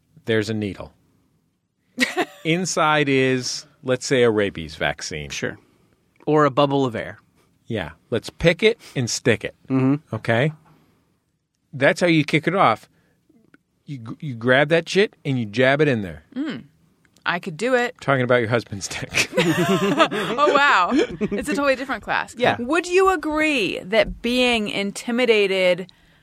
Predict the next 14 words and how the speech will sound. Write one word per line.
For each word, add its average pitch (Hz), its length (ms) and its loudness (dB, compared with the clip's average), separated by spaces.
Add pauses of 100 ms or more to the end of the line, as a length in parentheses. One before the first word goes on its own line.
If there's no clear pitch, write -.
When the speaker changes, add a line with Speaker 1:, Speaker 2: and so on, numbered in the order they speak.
(360)
Speaker 2:
and 180 680 2 (400)
overly 208 480 2
deferential 175 1000 0 (220)
is 170 220 -6
like 156 180 -4
the 160 80 -6
death 147 360 -2
of 185 80 -8
a 185 60 -2
good 196 180 -4
interview? 233 520 -4 (1300)
Speaker 1:
You 143 120 -4
know 156 140 2
what? 202 220 -6